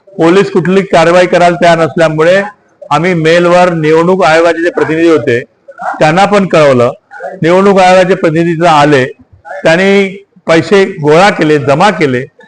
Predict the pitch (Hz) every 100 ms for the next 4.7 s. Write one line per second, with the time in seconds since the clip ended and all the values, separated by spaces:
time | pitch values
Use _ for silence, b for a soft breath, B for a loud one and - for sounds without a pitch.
0 | _ - - 160 185 190 190 170 190 220
1 | 196 170 147 131 127 - _ _ - 170
2 | 175 175 196 196 190 190 180 - 170 139
3 | - 165 135 - 175 - 220 202 185 185
4 | 180 160 175 185 160 127